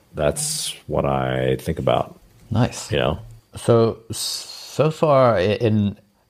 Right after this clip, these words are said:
Speaker 2: in, I guess, your, your wellness stack, we've got, <laughs> we, so we've got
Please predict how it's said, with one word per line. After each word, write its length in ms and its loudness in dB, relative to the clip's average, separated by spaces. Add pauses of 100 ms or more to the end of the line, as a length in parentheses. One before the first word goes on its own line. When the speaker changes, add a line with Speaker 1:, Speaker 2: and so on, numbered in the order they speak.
Speaker 2:
in, 100 4
I 80 4
guess, 260 0
your, 300 4
your 340 4
wellness 640 2
stack, 440 -2 (260)
we've 180 2
got, 240 4 (260)
<laughs> 160 0
we, 120 4
so 140 2
we've 160 4
got 300 0